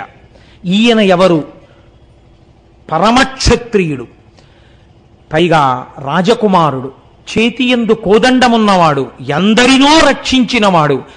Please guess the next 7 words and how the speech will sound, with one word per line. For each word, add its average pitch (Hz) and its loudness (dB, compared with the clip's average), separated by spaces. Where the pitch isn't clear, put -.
తన 180 -4
భార్యయే 165 -4
పది 165 -8
నెలల 165 -4
నుంచి 196 -8
అవమానాల 170 -8
పాలైంది. 127 -16